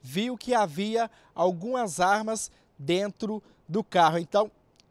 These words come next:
os dois foram encaminhados para a Delegacia de Polícia Civil, né, prestar esclarecimentos sobre este caso. O inquérito policial foi instaurado e agora o caso segue em investigação. Saulo.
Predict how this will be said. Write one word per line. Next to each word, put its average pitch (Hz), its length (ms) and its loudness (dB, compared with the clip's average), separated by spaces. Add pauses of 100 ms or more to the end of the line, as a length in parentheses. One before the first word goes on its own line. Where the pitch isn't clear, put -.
(160)
os 139 160 -8
dois 196 240 2
foram 202 300 0
encaminhados 180 760 0
para 220 280 2
a - 20 -2
Delegacia 165 800 0 (100)
de 247 220 -4
Polícia 175 640 -4
Civil, 220 560 -8 (340)
né, 165 100 -6
prestar 202 560 0 (120)
esclarecimentos 202 1200 -4 (220)
sobre 196 600 -2
este 208 260 -2
caso. 147 420 2 (300)
O 170 100 -2
inquérito 208 600 -2
policial 185 760 2 (220)
foi 233 540 2
instaurado 196 920 4 (300)
e 208 140 2
agora 202 440 4 (120)
o 233 120 -2
caso 190 540 4
segue 185 680 2
em 190 220 0
investigação. 196 800 0
Saulo. 113 500 0